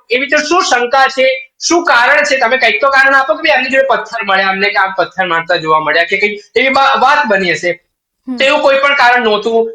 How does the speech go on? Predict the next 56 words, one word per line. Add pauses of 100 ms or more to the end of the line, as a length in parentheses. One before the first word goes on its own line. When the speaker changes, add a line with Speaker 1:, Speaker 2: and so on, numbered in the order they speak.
(120)
Speaker 1:
તો
તમારા
મહિલા
પત્રકારે
પણ
પ્રશ્ન
કર્યો
કે
"બેન
મને
શું
કામ
લઈ
જઈ
રહ્યા
છો?"
તો,
અ,
જે
પોલીસ
ઇન્સ્પેક્ટર
હતા
તેઓ
કહે (340)
કે
"તમે
એક
કામ
કરો
પોલીસ
સ્ટેશને
આવજો,
હું
તમને
આ
કારણ
આપીશ
કે
શું
કામ
લઈ
જઈ
રહ્યા
છે."
પછી
અમે
પણ
દલીલ
કરી
કે
"મેડમ
જે
તમારા
ઉચ્ચ
અધિકારીઓ
છે